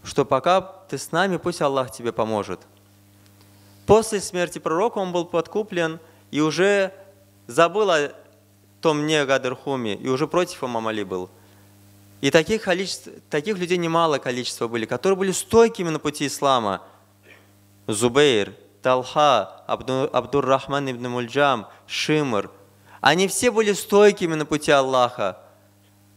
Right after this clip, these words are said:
но отошли. Почему отошли? Потому что все-таки стойкость их проявилась не там, где нужно. Когда у них был комфорт,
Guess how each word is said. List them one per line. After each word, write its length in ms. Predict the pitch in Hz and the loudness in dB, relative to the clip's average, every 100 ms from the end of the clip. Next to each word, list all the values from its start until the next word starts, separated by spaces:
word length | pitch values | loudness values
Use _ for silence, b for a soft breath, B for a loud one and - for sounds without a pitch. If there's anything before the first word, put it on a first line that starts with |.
| _ _ | _ _
но 720 | - 151 202 247 269 247 - - | 0 6 8 8 6 2 -4 2
отошли. 840 | 160 180 170 - 175 156 104 - - _ _ _ _ _ _ _ | 4 4 4 0 0 0 0 -4 -20 _ _ _ _ _ _ _
Почему 440 | 160 - 226 277 | -2 2 4 6
отошли? 520 | 220 185 170 - 160 | 6 6 2 0 -4
Потому 360 | 131 170 190 226 | -4 -2 0 0
что 120 | 214 | 0
все-таки 340 | 190 208 - 190 | 0 -2 0 -6
стойкость 500 | - 220 220 196 190 | 4 4 4 -2 -4
их 100 | 180 | -2
проявилась 520 | 180 175 196 185 175 | 0 2 2 2 -2
не 80 | 165 | 0
там, 220 | 185 180 | 0 0
где 120 | 151 | -2
нужно. 440 | 151 151 - 110 B B B | 0 -2 0 -2 B B B
Когда 500 | 143 139 175 180 147 - - - _ _ _ _ _ _ - | 0 4 6 6 2 -6 -20 -20 _ _ _ _ _ _ -6
у 160 | 143 | 0
них 180 | 165 175 | 2 2
был 200 | 156 160 | 2 0
комфорт, 720 | 160 156 160 196 220 240 - | 2 0 0 4 4 4 -2